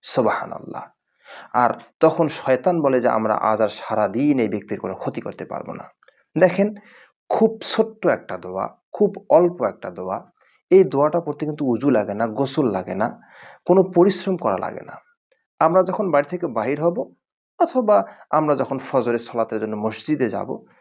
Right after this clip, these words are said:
তখন আমরা এই দোয়াটি পড়ব। আর এই দোয়াটি পড়লে আমরা আল্লাহ তাআলার পক্ষ থেকে সারাদিনের জন্য নিরাপত্তা লাভ করব।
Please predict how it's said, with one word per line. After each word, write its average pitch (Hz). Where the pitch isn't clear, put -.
তখন 180
আমরা 117
এই 113
দোয়াটি 98
পড়ব। 101
আর -
এই 202
দোয়াটি 135
পড়লে 101
আমরা 107
আল্লাহ 101
তাআলার 143
পক্ষ -
থেকে -
সারাদিনের 110
জন্য 127
নিরাপত্তা 104
লাভ 95
করব। -